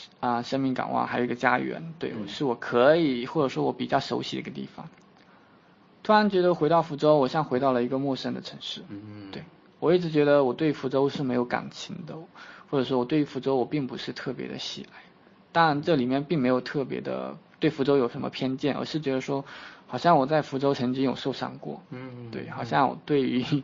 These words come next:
Speaker 1: <laughs> 伤害过我的人，我会很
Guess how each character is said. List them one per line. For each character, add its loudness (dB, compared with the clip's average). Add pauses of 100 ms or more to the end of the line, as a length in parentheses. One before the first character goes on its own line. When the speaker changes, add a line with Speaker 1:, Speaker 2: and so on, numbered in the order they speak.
(220)
Speaker 1:
<laughs> -18
伤 4
害 6
过 4
我 4
的 -6
人， -8
我 -2
会 0
很 -4